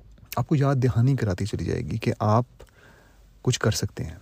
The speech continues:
اور آہستہ آہستہ ایک دن ایسا آئے گا کہ آپ، جیسے میں نے کہا کہ آپ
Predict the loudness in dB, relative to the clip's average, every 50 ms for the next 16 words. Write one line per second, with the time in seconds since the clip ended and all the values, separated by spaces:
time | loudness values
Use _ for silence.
0 | -20 -20 -20 _ -20 _ _ _ _ _ _ _ _ -2 0 2 2 2 0 0
1 | 0 0 0 0 -2 -2 -2 0 0 0 0 2 2 2 2 2 2 0 0 0
2 | 0 0 2 0 -2 -2 -2 0 0 0 0 -2 -4 _ -2 -2 0 0 0 -2
3 | -4 -8 -14 _ -12 -10 -8 -6 -4 -2 0 0 0 0 0 -2 -4 -4 -8 -16
4 | -20 -20 -20 -20 _ _ _ _ _ _ _ _ _ -4 -2 0 0 -2